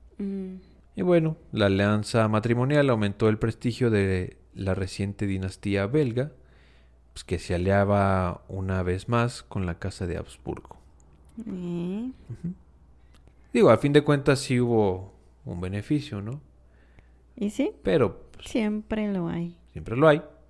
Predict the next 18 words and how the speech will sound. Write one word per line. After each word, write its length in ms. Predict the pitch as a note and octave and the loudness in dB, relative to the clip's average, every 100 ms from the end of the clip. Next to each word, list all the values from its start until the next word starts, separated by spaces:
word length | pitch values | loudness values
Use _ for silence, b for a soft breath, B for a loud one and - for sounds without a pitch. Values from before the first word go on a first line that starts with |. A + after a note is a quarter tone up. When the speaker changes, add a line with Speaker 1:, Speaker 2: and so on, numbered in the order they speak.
| _ - | _ -12
Speaker 1:
Pero 340 | - A3 F#3 F#3+ | -4 -2 -2 -2
si 240 | G#3 F#3+ | -2 0
es 240 | G3 - - | 0 -4 -4
con 240 | G#3 G3 | 0 2
amor, 520 | E3+ E3+ F3+ G3+ D4 F#4+ - - | 2 2 0 0 -2 -6 -14 -10
mucho 320 | F3+ - F3+ | -10 -8 -8
mejor. 340 | E3+ E3 - - - | -6 -8 -10 -10 -10
Speaker 2:
Sí, 140 | - C#3 | -8 -6
claro. 320 | - D#2+ E2+ _ _ b b b b b | -6 -8 -12 _ _ b b b b b
Eso 220 | C3 - | -8 -8
sí. 260 | F2+ F2+ F#2+ - - b | -8 -8 -8 -14 -20 b
Bueno, 260 | - A#2 A2 | -2 0 0
mencionando 1040 | G#2 A2+ C3 B2+ C#3+ D3+ D#3 D3 B2+ G#2+ - | 0 -2 -2 0 2 4 6 6 4 2 -4
cuando 240 | A2+ A2 | -6 -2
yo 140 | A2 A#2+ | -2 -2
andaba 560 | B2 B2 B2 B2 A#2 | 0 0 2 2 0
en 200 | G2+ G2 | -2 -6
el, 400 | F#2+ F#2 F2 F2+ | -10 -10 -12 -14